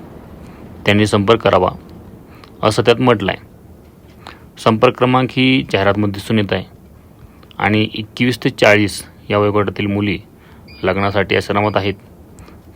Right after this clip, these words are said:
चांगला नोकरी करणारा मुलगा हवा आहे. लग्न आश्रमाच्या नियमानुसार केलं जाईल. आश्रमात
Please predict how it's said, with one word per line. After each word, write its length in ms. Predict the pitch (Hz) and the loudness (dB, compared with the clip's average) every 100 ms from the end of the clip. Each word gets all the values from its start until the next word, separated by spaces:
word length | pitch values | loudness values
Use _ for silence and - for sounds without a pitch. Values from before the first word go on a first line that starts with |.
| - | -8
चांगला 280 | 104 98 98 | -2 0 0
नोकरी 360 | 98 95 - 101 | 0 -2 -2 -2
करणारा 320 | 98 98 95 | 0 0 0
मुलगा 320 | 92 95 104 | 0 2 4
हवा 180 | 98 95 | 4 2
आहे. 100 | 90 - - - - - - - - | 0 -8 -20 -20 -20 -20 -20 -20 -8
लग्न 460 | 104 110 120 127 127 - - - | 0 2 2 0 -2 -6 -10 -2
आश्रमाच्या 540 | 104 110 113 120 123 | 0 0 2 2 2
नियमानुसार 460 | 123 120 117 107 110 | 0 0 -2 -2 -2
केलं 220 | 101 98 | -2 -2
जाईल. 200 | 95 90 - - - - - - - - | -2 -6 -8 -20 -20 -20 -20 -20 -8 0
आश्रमात 400 | 104 - 113 | 0 2 2